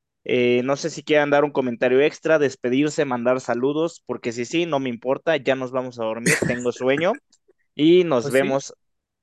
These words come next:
Speaker 1: nos
Speaker 2: Antes de
Speaker 1: vemos
Speaker 2: despedirnos,
Speaker 1: pronto.
Speaker 2: pues, extenderles la invitación para que a los cuartos, co-,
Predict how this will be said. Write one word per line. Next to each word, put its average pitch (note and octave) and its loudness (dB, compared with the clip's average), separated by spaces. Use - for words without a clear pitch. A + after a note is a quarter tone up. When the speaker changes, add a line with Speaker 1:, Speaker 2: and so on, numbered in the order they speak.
Speaker 1:
nos F3+ 0
Speaker 2:
Antes G#3 6
de - -
Speaker 1:
vemos G#3 2
Speaker 2:
despedirnos, G3+ 0
Speaker 1:
pronto. - -12
Speaker 2:
pues, F3 -4
extenderles D#3 0
la F#3 -2
invitación D#3+ -2
para C#3 0
que B2+ -4
a C3+ -8
los C3 -8
cuartos, F#3+ 0
co-, - -20